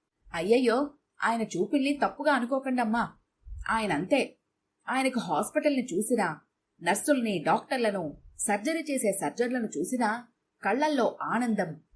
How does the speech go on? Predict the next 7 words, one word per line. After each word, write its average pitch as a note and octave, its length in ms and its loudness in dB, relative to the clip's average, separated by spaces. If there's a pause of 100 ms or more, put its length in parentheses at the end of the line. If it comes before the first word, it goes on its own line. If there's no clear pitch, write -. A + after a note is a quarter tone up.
(380)
గుండె C#4+ 220 8
నిండా C4+ 280 4
సంతోషం A#3+ 580 -4
వచ్చి G#3 340 -4
చేరతాయి" G#3+ 460 0 (180)
అంటూ A#3+ 280 -2 (100)
చెప్పింది. F#3 460 -2